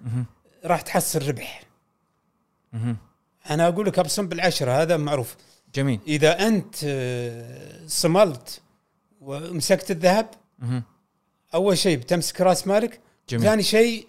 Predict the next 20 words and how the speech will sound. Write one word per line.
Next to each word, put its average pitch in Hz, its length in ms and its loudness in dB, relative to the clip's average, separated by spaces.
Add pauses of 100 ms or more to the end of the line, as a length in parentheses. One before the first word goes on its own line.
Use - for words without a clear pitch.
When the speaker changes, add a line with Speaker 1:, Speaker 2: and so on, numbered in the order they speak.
(280)
Speaker 2:
في 202 500 2
نسبة 175 440 2
كبيرة 208 420 0
إنك 190 340 -2
بتحصل - 480 0
ربح 123 220 -8
يعني. 117 320 -14 (260)
Speaker 1:
جميل. 113 300 -2
Speaker 2:
على 190 120 6
الأقل 208 160 2
إذا 185 140 2
ما 196 120 2
حصلت 233 400 0
ربح، 233 300 0 (440)
فرأس 190 280 0
مالك 202 260 -2
موجود. 131 380 -6 (1300)
الربح 190 380 0
الفعال 165 540 2
يعني، 110 360 -10